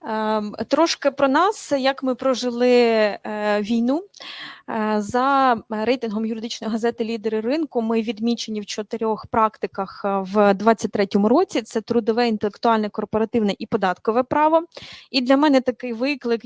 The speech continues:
і цікавим, несподіваним завданням, ем, це виявилася робота з Туреччиною. На сьогоднішній день ми, е, допомагаємо українським підприємцям, які мають певні завдання в Туреччині,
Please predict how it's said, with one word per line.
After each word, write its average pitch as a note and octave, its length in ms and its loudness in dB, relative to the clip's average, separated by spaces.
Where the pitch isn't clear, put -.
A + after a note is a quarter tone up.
і A#3 400 2
цікавим, A#3+ 500 -2
несподіваним A3 720 -2
завданням, A#3 680 0
ем, G#3 800 -4
це - 160 -4
виявилася B3+ 500 0
робота A3 340 0
з - 80 -12
Туреччиною. F#3+ 560 -4
На G#3 120 -4
сьогоднішній C4 560 2
день A#3+ 300 0
ми, A3 380 -2
е, G3 240 -2
допомагаємо A3+ 640 0
українським A3+ 580 -4
підприємцям, G#3+ 760 -8
які G3+ 340 -2
мають G3+ 320 2
певні G#3 260 0
завдання G3 440 -6
в - 60 -14
Туреччині, C4+ 560 -2